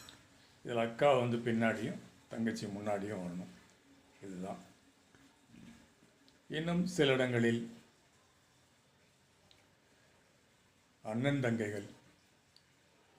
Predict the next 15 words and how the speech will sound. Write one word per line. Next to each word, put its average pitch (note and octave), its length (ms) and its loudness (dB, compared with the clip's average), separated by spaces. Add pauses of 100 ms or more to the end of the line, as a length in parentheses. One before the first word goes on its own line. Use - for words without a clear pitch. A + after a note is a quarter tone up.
(1160)
அப்படி A#2 240 -6
குடியிருந்தாங்க A2 600 0
அப்படின்னா, G2+ 600 -2 (920)
அண்ணன் B2 460 -2
பின்பக்க A#2 440 2
வீட்டிலும் A2 400 -6 (340)
தங்கை A#2 380 0
முன்பக்க G#2+ 500 -2
வீட்டிலும் G2+ 260 -6
இருக்க G2 220 -8
வேண்டும். F#2+ 380 -8 (840)
சில B2 300 -2
நேரங்களில் C3 680 2
அண்ணனை B2 380 2
விட B2 320 2